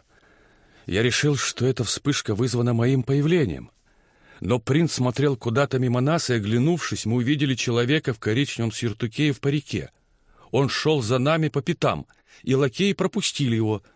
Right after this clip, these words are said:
думая, очевидно, что он с нами. Он был очень красен и возбуждён, и сложенный синий лист бумаги дрожал и шелестел в его руке.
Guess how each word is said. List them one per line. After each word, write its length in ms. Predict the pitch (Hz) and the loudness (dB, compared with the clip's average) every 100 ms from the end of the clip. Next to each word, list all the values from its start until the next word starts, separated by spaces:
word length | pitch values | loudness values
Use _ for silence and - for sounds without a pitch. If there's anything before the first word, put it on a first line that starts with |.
| - | -16
думая, 460 | 78 82 165 165 151 | -4 2 2 2 0
очевидно, 500 | - 107 156 143 135 | 0 0 0 0 -2
что 240 | - 139 | 0 0
он 80 | 151 | 0
с 100 | - | 0
нами. 380 | 113 73 64 - _ _ _ _ _ _ _ _ - | 0 -2 -8 -14 _ _ _ _ _ _ _ _ -2
Он 220 | 113 143 | 0 2
был 160 | 139 | 2
очень 260 | 156 - 131 | 2 2 0
красен 520 | - 120 160 - 131 | 0 0 0 0 -2
и 20 | |
возбуждён, 680 | 131 107 101 104 87 131 151 | -2 -2 -2 -4 -2 0 2
и 40 | 117 | 0
сложенный 500 | - 127 143 120 113 | 0 0 2 0 0
синий 320 | - 135 120 | 0 0 0
лист 180 | 131 95 | 0 0
бумаги 360 | 104 139 131 | 0 0 0
дрожал 500 | 107 101 110 107 151 | -2 0 0 0 0
и 60 | 131 | 0
шелестел 560 | - 107 98 - 147 143 | 0 -2 -2 0 0 0
в 60 | |
его 240 | 113 117 131 | 0 0 0
руке. 400 | 139 - 76 | 0 -4 -8